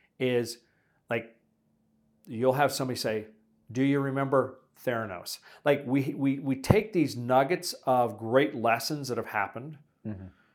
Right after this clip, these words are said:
Speaker 1: and we remind ourselves when we get into this group think, this herd mentality, this, you know,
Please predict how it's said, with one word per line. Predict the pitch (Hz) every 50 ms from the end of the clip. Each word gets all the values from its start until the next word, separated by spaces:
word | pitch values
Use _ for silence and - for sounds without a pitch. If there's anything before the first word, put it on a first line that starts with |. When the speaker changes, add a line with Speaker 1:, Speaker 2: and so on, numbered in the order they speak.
| _ _ _ _ _ _ _ _ _ _
Speaker 1:
and | 135 135 127
we | 131 127
remind | 123 127 127 123 123 131 151 208 226 180
ourselves | 127 - - 127 123 120 - -
when | 123
we | 120 117
get | 110 139 147
into | 151 139 117
this | 117 110 107
group | - - 127 123 127 -
think, | - - 135 131 123 - -
this | - 110 -
herd | - - - - 151 160 151 127
mentality, | 131 131 117 - - - 123 123 127 117 113 110 101 101 101 98
this, | 104 104 98 - - - - 127
you | 123 127 107
know, | 98